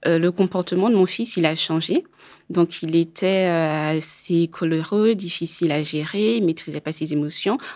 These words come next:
Bon, c'est un peu normal quand on a dix-huit mois, mais je voyais qu'il y avait quelque chose. Il aurait donc le trouble du déficit de l'attention. Donc, je dois gérer en même temps, euh, les douleurs chroniques au ventre et en même temps gérer, euh, la pathologie, euh,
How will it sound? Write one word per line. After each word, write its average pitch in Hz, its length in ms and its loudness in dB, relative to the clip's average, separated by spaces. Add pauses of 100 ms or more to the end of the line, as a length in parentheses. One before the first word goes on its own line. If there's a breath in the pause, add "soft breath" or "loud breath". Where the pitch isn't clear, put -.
(100)
Bon, 165 120 2
c'est 165 140 0
un 160 80 2
peu 175 100 -2
normal 185 380 0
quand 160 240 -2
on 160 120 2
a 151 120 -2
dix-huit 160 380 -2
mois, 180 260 2 (600 loud breath)
mais 202 220 6
je 214 60 0
voyais 220 180 4
qu'il - 160 -4
y - 40 2
avait 208 180 4
quelque 185 200 -4
chose. 139 380 -4 (380 loud breath)
Il 165 120 -6
aurait 190 380 0
donc 165 220 -4
le 165 140 2
trouble 190 280 -4
du 170 100 2
déficit 165 440 0
de 160 80 2
l'attention. - 560 -2 (500 loud breath)
Donc, 175 140 6
je 180 160 0
dois 180 240 4
gérer 185 580 2
en 156 80 0
même 170 240 4
temps, 185 500 0
euh, 147 440 -4
les 175 120 2
douleurs 170 300 -2
chroniques 170 420 2 (100)
au 165 100 -2
ventre 160 340 -2 (160)
et 214 100 6
en 190 60 8
même 170 220 6
temps 196 360 0
gérer, 185 680 0
euh, 160 480 0
la 151 180 -2
pathologie, 175 840 0
euh, 151 420 -2